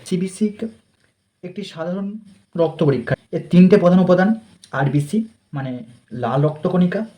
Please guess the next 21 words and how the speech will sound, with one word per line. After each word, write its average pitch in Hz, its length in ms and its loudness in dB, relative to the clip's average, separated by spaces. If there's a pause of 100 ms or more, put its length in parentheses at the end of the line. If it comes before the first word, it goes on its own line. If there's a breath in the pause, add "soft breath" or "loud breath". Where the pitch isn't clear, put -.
(200)
ডব্লিউবিসি 143 540 2
সাদা 143 240 0
রক্তকণিকা, 175 680 0
আর 165 100 -4
প্লেটলেটস। 143 560 0 (260)
আচ্ছা, - 140 -6
আরবিসি 151 300 -4
মানে 175 100 0
হচ্ছে 170 120 -4
রেড 139 260 -2
ব্লাড 151 240 0
সেলস, 220 280 -8 (480)
হোয়াইট 156 300 2
ব্লাড 165 260 4
সেলস, 156 440 -2
ডব্লিউবিসি 147 460 0
এবং 180 280 -2
প্লেটলেটস, 185 540 0 (380)
এছাড়াও 214 260 2
বিভিন্ন 190 220 2
হিমোগ্লোবিন, 170 800 0